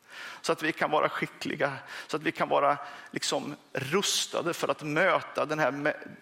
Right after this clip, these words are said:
tidens oro och ångest, Herre. Med en enkel promenad i grannskapet, i rika kvarter och i fattiga kvarter och säga: "Jo, ser du, jag tror på Gud."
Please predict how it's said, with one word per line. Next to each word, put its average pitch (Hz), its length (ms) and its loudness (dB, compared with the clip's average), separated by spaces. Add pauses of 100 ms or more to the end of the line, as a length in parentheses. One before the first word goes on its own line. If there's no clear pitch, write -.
tidens 143 840 -2 (120)
oro 135 680 -2
och 135 240 -2
ångest, 131 460 -6
Herre. - 340 -4 (1200)
Med 156 120 0
en 165 100 -4
enkel 170 380 2
promenad 135 840 0 (260)
i 156 80 -4
grannskapet, 135 960 0
i 117 220 -2 (160)
rika 156 560 2
kvarter 170 520 0
och 127 80 2
i 117 40 0
fattiga - 540 2
kvarter 170 520 0
och - 80 -2
säga: 151 240 4
"Jo, 165 160 2
ser - 280 -2
du, 110 140 -4 (320)
jag 151 200 0
tror - 340 -2
på 156 160 -6
Gud." 214 420 -4